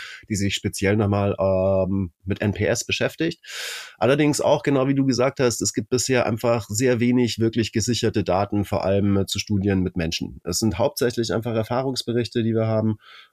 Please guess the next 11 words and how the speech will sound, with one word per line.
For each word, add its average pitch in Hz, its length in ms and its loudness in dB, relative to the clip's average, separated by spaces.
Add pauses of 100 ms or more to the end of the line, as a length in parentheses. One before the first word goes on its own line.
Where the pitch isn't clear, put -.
ähm, 107 640 4
Informationen 110 600 2
aus 101 160 0
User, 123 540 2 (160)
äh, 110 320 2 (240)
ja, 110 120 0
Userforen, 127 640 0
wo 113 80 2
sich 110 160 -4
Leute 113 240 2
austauschen. 104 640 0